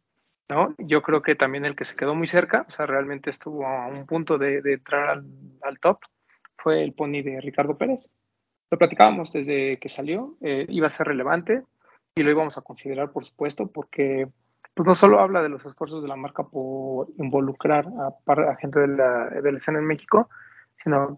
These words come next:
que, pues, al final, por más hate y demás que hubo, eh, el par se agotó y la gente lo quiso y la gente, pues, aplaudió, ¿no? De alguna manera la intervención de, de Ricardo. Eh, para Pony, pues, vienen cosas interesantes, entre ellas, pues, viene lo de Mauro.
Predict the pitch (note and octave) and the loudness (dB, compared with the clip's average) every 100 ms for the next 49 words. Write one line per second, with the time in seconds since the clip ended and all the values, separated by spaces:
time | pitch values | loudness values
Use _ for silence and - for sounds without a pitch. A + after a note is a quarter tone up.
0 | - C3+ - - A#2+ B2+ C3+ F3 F#3+ - | -4 -4 -4 -12 -12 -8 0 0 0 -4
1 | - D3 C3 D#3+ D#3 - D#3 E3+ E3+ C#3 | 0 0 2 -2 -2 2 4 4 2 -2
2 | B2 B2+ B2+ C3 C#3+ - D#3 F3 B3 - | -2 -6 -6 -4 -4 2 4 4 0 -4
3 | _ _ _ _ _ D3 C#3 B2+ B2 B2+ | _ _ _ _ _ 2 2 2 0 -2
4 | B2+ - B2 - F#3 C#3+ - F#3 A3+ B3+ | -4 -6 -8 -2 0 0 2 2 4 2
5 | F#3 D3+ - D3 - D3 - - G3+ G3+ | 2 -2 -8 -8 -2 -2 -2 2 2 4
6 | G#3+ F#3 C3+ - C#3+ - C#3+ C#3 C3 _ | 6 6 4 -6 -6 0 2 2 -2 _
7 | _ _ _ _ D3+ C#3 - C#3 C#3+ D#3 | _ _ _ _ -2 0 2 4 6 4
8 | D3+ _ - D#3+ F3+ C#3+ D3 D3 C#3+ B2+ | 2 _ -6 -2 -2 -2 -2 -2 -2 -2
9 | C#3 D3 C#3 C3 C#3+ C3+ B2 D3+ C#3 C#3 | 2 2 0 -6 -10 -10 -8 -8 -2 -2
10 | C3 A2+ C#3 C3+ E3+ F3+ A#3 D#4 _ _ | -2 -4 -6 4 6 6 4 2 _ _
11 | _ _ _ - C#3 C3+ - C#3 B2 - | _ _ _ -8 -6 -6 0 0 0 -2
12 | D3+ E3 E3 C3 D3+ D#3+ C#3+ D#3 E3 D3+ | -2 -2 -4 -4 -4 -6 -6 -8 -4 -6
13 | C3+ C#3 G#3+ G3+ C3+ - C#3 C#3+ - C#3+ | -6 -4 -6 -6 -10 -2 0 0 -2 -4
14 | C3+ C#3+ C3+ A#2 D3+ G#3 D4+ - | -2 0 -2 0 2 2 2 -4